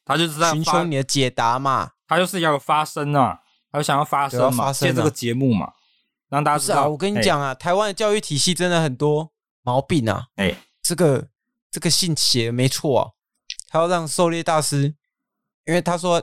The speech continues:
Speaker 2: 你是他偶像啊，他希望你对这件事情发声啊。
Speaker 1: 我对自己这件事情发声，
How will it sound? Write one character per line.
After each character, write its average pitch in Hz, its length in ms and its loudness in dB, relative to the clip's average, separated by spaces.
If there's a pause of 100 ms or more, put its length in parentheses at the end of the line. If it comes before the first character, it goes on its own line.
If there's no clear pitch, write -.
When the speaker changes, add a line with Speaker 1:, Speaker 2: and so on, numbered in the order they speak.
Speaker 2:
你 143 140 2
是 - 100 -4
他 156 160 0
偶 113 200 0
像 123 320 0
啊， 117 120 -10 (320)
他 170 80 0
希 - 100 0
望 175 180 4
你 127 160 -4
对 165 180 2
这 156 140 -4
件 160 140 2
事 151 120 -4
情 123 140 0
发 127 240 2
声 120 280 -4
啊。 104 160 -2 (440)
Speaker 1:
我 101 60 -6
对 120 100 0
自 143 160 2
己 - 220 0
这 143 80 2
件 131 100 4
事 123 100 -4
情 110 60 -4
发 98 160 0
声， 101 220 0